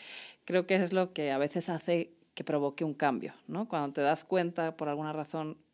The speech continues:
que no estás en el momento, ¿no? Que a veces por circunstancias externas o imposiciones de la sociedad o imposiciones de tu fa-, ¿no? Son tantas cosas que a veces uno hace cosas por, por razones no siempre correctas,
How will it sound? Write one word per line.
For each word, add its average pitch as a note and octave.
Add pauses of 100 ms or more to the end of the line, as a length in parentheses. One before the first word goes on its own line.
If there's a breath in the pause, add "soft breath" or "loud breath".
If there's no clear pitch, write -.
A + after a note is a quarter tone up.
(120)
que D#3+
no E3+
estás F#3+
en F3
el D#3
momento, D#3+ (460 loud breath)
¿no? A3+
Que -
a D#3
veces F#3+ (500 soft breath)
por D3+
circunstancias D3
externas F3+
o C3
imposiciones D#3+
de C#3+
la B2+
sociedad E3
o C#3+
imposiciones D#3
de D3
tu D3
fa-, C#3+
¿no? G3
Son A3
tantas G#3+
cosas F#3
que -
a F3+
veces F3
uno F3
hace E3+
cosas E3
por, B2+ (1300 soft breath)
por D3+
razones E3+
no E3+
siempre E3
correctas, D#3+